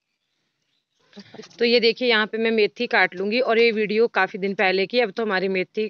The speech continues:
अ, कसूरी मेथी बन भी चुकी है सूख के, और जिस दिन मैंने काटी थी वो काफ़ी दिन हो गए हैं। और आज तो हम प्याज लगा रहे हैं, वो वाली वीडियो भी मैं आप लोगों के साथ शेयर करूँगी कल तक। तो <clears throat> मतलब, ये मेथी ना जितनी बार काटो ये उतनी बार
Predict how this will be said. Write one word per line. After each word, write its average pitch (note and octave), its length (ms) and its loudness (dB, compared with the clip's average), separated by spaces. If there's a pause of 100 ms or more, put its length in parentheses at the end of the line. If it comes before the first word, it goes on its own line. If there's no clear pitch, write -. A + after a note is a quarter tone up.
(120)
अ, G3+ 80 -10
कसूरी F#3+ 380 -4
मेथी G3 280 -4
बन F#3+ 200 -2
भी G3 100 -4
चुकी - 280 -8
है G#3 60 0
सूख F#3 300 -8
के, A#3 220 -2 (680)
और F#3+ 360 0
जिस F3 200 -8
दिन G#3 140 -2
मैंने G3 180 -4
काटी F#3+ 340 0
थी G#3+ 140 -4
वो G3+ 140 -4
काफ़ी F#3 300 -4
दिन F#3 220 -4
हो F#3 100 -4
गए E3 100 -2
हैं। G#3 100 0
और A3 120 0
आज F#3 260 2
तो G#3 60 -4
हम F#3+ 80 -6
प्याज E3+ 300 2
लगा E3 240 -2
रहे E3+ 120 -2
हैं, F#3+ 60 -8
वो F3 80 -6
वाली F3 200 -2
वीडियो E3+ 260 -6
भी F#3 100 -6
मैं F#3+ 100 -4
आप E3 200 -6
लोगों E3 220 -6
के E3 60 -12
साथ F3+ 160 -8
शेयर F3 240 -4
करूँगी E3 360 -6
कल D#3 240 -4
तक। F3+ 240 -8 (1000)
तो G3 100 0 (540)
<clears throat> - 60 -16 (1600)
मतलब, F#3+ 520 0
ये A#3 100 2
मेथी A#3+ 340 2
ना C4+ 100 4
जितनी A#3 300 -2
बार A3 160 2
काटो G#3+ 280 0
ये G#3+ 120 0
उतनी G#3+ 320 0
बार F#3 180 2